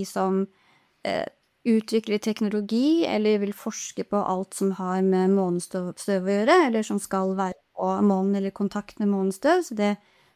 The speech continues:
kan jo være romorganisasjoner, eh, universitet, for eksempel, som forsker, som vi jobber med,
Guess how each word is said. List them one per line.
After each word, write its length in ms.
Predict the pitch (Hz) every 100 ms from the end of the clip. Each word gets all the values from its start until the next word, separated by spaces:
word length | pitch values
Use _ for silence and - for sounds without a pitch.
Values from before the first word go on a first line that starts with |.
| -
kan 140 | 202
jo 60 | 208
være 220 | 202 208
romorganisasjoner, 1080 | 214 208 196 196 190 196 202 - 202 240 349 - _ _ _ _ _
eh, 220 | 214 202 202
universitet, 840 | 208 202 202 175 - 240 320 - -
for 120 | 294
eksempel, 360 | 302 294 -
som 180 | - 233
forsker, 380 | 247 226 - 320
som 400 | 269 226 220 214
vi 160 | 214 208
jobber 200 | 196 202
med, 180 | 269